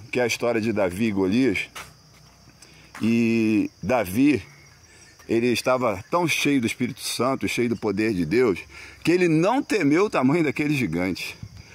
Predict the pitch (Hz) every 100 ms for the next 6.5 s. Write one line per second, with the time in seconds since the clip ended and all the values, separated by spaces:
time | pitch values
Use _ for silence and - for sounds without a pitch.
0 | - 131 139 135 180 - 170 185 165 220
1 | 233 202 196 160 143 92 98 90 87 -
2 | - - - - - 120 156 147 117 139
3 | 135 123 123 104 101 - 180 139 160 160
4 | - 143 139 131 139 143 123 - 165 190
5 | 190 170 - 139 135 190 190 170 - 143
6 | - 160 214 196